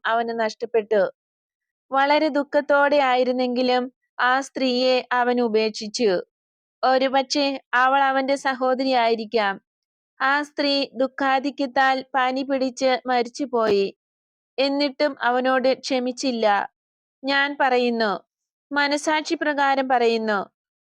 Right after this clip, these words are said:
അവന്റെ സ്വത്തുക്കൾ കൈക്കലാക്കാൻ ആഗ്രഹിക്കുന്ന ശത്രുക്കളില്ലായിരുന്നെങ്കിൽ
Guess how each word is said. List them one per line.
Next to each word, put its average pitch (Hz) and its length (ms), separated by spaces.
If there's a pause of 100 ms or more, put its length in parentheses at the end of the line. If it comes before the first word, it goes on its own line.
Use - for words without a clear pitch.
(140)
അവന്റെ 277 400
സ്വത്തുക്കൾ 285 600
കൈക്കലാക്കാൻ 254 1040
ആഗ്രഹിക്കുന്ന 254 960 (120)
ശത്രുക്കളില്ലായിരുന്നെങ്കിൽ 254 1500